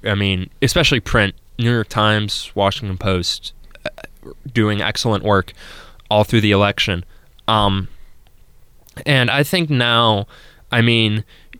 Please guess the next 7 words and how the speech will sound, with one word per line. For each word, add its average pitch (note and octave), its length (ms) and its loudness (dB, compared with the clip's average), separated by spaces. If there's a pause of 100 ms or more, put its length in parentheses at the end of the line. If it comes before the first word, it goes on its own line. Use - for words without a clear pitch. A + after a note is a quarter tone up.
(280)
y-, - 140 -12 (100)
y-, B2 160 -14 (140)
you D3+ 140 4
have B2 640 0 (760)
a A#2 100 2
presidential A#2+ 760 2
administration G2+ 800 -4